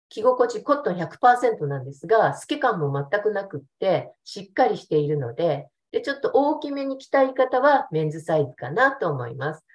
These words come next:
そしてメンズサイズ、メンズの方が、まあ、こちらのね、男女兼用の方が、色も落ち着いたカラーですよね。これもホワイトもあるし、えー、グレーもあるし、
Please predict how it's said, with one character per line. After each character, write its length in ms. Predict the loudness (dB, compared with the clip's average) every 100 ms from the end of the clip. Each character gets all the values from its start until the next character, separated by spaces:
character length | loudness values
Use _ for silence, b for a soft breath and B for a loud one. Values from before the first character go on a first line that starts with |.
| b _
そ 160 | -4
し 80 | -2
て 120 | -2
メ 160 | 0 0
ン 40 |
ズ 100 | 0
サ 220 | 2 2 2
イ 100 | 0
ズ、 220 | -6 -4
メ 120 | -2
ン 80 | -2
ズ 100 | -4
の 140 | -6
方 260 | -2 0 2
が、 400 | 2 2 0 -6 -8
ま 80 |
あ、 40 | -6
こ 120 | -6
ち 120 | 2
ら 120 | 2
の 100 | 2
ね、 160 | 0 2
男 300 | 2 2 0
女 160 | -6 -8
兼 280 | -8 -8 -8
用 200 | -6 -8
の 140 | -4
方 260 | -2 -2 -2
が、 360 | 0 0 0 B B B _
色 280 | -4 0 2
も 240 | 0 0
落 160 | -2 -2
ち 80 | -10
着 180 | -10
い 60 | -2
た 260 | 0 0 -4
カ 100 | -2
ラ 160 | 0 -2
ー 40 |
で 100 | -6
す 160 | -16 -14
よ 100 | -6
ね。 320 | -2 -2 -4 _ _ _ _
こ 120 | -4
れ 80 | -2
も 120 | -2
ホ 140 | -4 0
ワ 160 | 2
イ 100 | 2
ト 140 | -2 -4
も 240 | -4 -6
あ 80 | -4
る 160 | -6
し、 440 | -8 -12 -10 -10 -14 _ _ _ _ _ _
え 60 | -4
ー、 200 | -2 0
グ 100 | 4
レ 120 | 4
ー 60 | 4
も 140 | 0
あ 80 | -6
る 140 | -8
し、 440 | -12 -10 -8 -8